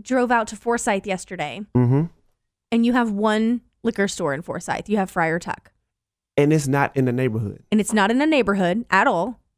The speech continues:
Speaker 1: It is on the main drag,
Speaker 2: Yeah.
Speaker 1: off the highway,
Speaker 2: Yes.
Speaker 1: right next to the mall.
Speaker 2: But you
Speaker 1: But
Speaker 2: go,
Speaker 1: if you, but if, uh, but when
Speaker 2: if I
Speaker 1: I'm
Speaker 2: go any neighborhood out here on the south side, a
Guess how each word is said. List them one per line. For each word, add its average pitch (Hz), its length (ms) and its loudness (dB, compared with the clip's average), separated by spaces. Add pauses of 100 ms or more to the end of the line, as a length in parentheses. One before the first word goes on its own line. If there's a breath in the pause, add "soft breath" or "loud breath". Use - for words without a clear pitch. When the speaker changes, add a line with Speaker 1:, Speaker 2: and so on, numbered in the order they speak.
(220)
Speaker 1:
It 196 140 2
is 190 420 0 (200)
on 190 120 2
the 190 80 0
main 190 200 2
drag, 175 360 0
Speaker 2:
Yeah. 107 240 -4 (140)
Speaker 1:
off 175 180 2
the 220 60 0
highway, 208 420 -2 (100)
Speaker 2:
Yes. 110 380 -2 (120)
Speaker 1:
right 185 200 0
next 196 300 -4
to 185 360 0 (100)
the 202 100 -2
mall. 185 320 -2 (360)
Speaker 2:
But 135 300 2
you 151 140 6
Speaker 1:
But 160 120 8
Speaker 2:
go, 156 140 8
Speaker 1:
if 147 60 6
you, 269 220 4
but 233 200 0
if, 190 200 0
uh, - 120 0
but 220 160 2
when 240 140 4
Speaker 2:
if 240 60 8
I 302 40 8
Speaker 1:
I'm 311 80 4
Speaker 2:
go 170 300 6
any 214 260 4
neighborhood 175 560 4
out 160 220 4
here 190 400 2
on 143 220 2
the 127 60 2
south 175 300 0
side, 170 380 2
a 117 100 -2